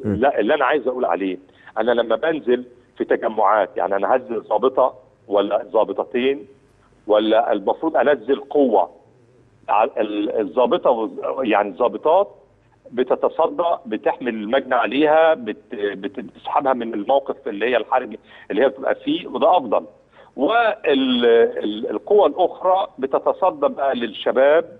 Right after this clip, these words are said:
Speaker 2: أو للأشخاص اللي هم بيتعرضوا أو بيمارسوا عنف ضد الفتيات أو السيدات.
Speaker 1: نعم. طيب، يعني هل، آه، يتم، آه، إعطائهن جميع الصلاحيات المعطاة للضباط من الرجال بنفس
Speaker 2: هي،
Speaker 1: القدرة على
Speaker 2: هي
Speaker 1: التعامل مع أي مواقف في الشارع؟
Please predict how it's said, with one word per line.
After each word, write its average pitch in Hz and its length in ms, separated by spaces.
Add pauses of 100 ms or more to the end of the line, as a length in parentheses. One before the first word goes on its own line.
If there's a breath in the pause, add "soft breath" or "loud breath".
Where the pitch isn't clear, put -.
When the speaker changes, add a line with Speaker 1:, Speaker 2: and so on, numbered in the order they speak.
(140)
Speaker 2:
أو 113 320
للأشخاص 113 920
اللي 110 160
هم 135 360 (420 loud breath)
بيتعرضوا 131 800
أو 117 140
بيمارسوا 107 600
عنف 139 220
ضد 117 200
الفتيات 113 440
أو - 80
السيدات. 82 500 (280)
Speaker 1:
نعم. 107 240 (800 soft breath)
طيب، 135 220
يعني 127 160
هل، 180 340
آه، 120 380 (280)
يتم، 156 400
آه، 117 380
إعطائهن 127 720
جميع 139 500
الصلاحيات 127 640
المعطاة 120 460
للضباط 113 560
من 117 120
الرجال 110 420 (360 soft breath)
بنفس 139 420
Speaker 2:
هي، 113 120
Speaker 1:
القدرة 127 420
على 127 140
Speaker 2:
هي 120 40
Speaker 1:
التعامل 131 300
مع 120 180
أي 147 140
مواقف 135 340
في - 60
الشارع؟ 147 280